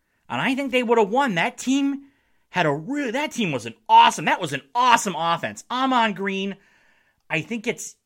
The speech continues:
at the time it was the sixth or seventh best season a running back had ever had.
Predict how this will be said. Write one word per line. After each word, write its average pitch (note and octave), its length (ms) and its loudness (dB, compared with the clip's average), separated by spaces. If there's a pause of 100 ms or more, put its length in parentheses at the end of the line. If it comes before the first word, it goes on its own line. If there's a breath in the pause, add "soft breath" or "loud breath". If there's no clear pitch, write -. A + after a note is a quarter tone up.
(420)
at D#3 140 -8
the - 80 -14
time D4+ 500 -4
it A#3+ 80 -2
was D#3 140 -4
the D3+ 100 -8
sixth - 380 -10
or F#3+ 80 -8
seventh F3 480 -4
best E3 260 -4
season E3+ 280 -8
a D3 60 -2
running D3 280 -4
back D#3 240 -4
had D3+ 80 -8
ever D3 200 -4
had. D3 440 -8